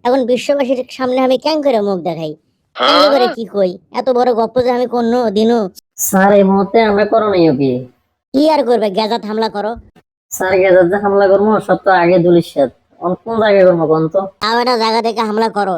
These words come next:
Speaker 1: ইরান, ইরানের তো আর হামলা করে পাচ্ছি না, মান সম্মান তো আমাদের বাঁচার লাগবে নাকি? মাথা মতো নষ্ট হয়ে গেল। ভয় আছো কৃষক, ঠিক আছে?
Speaker 2: স্যার, ঠিক আছে, শত শট।
Speaker 1: উম,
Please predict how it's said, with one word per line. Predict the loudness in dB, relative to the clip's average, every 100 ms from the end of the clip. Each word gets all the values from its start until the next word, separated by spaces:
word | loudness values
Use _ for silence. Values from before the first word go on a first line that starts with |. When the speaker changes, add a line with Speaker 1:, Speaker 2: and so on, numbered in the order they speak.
| -4
Speaker 1:
ইরান, | 0 0 0
ইরানের | -2 0 -2
তো | -4
আর | -4
হামলা | -4 -4 -4
করে | -4 -4
পাচ্ছি | -4 -4 -6
না, | -6
মান | -8 -10
সম্মান | -6 -6 -4
তো | -4
আমাদের | -4 -4
বাঁচার | -4 -6
লাগবে | -8 -8 -12
নাকি? | -14 -14 -18 _
মাথা | -2 0 -2 -2
মতো | -2 -2
নষ্ট | -2 -4 -4 -2
হয়ে | 0
গেল। | -2 -6 -10 _ _ -4
ভয় | 0 0
আছো | -2 -4
কৃষক, | -2 -2 -4 -4
ঠিক | -4
আছে? | -2 -4 -8 _ -20 _ -12
Speaker 2:
স্যার, | -4 0 0 2
ঠিক | 2
আছে, | 2 4
শত | 4 4
শট। | 4 2 2 -2 -10 -4
Speaker 1:
উম, | -2 0 0 0 0 2 2 2 2 2 0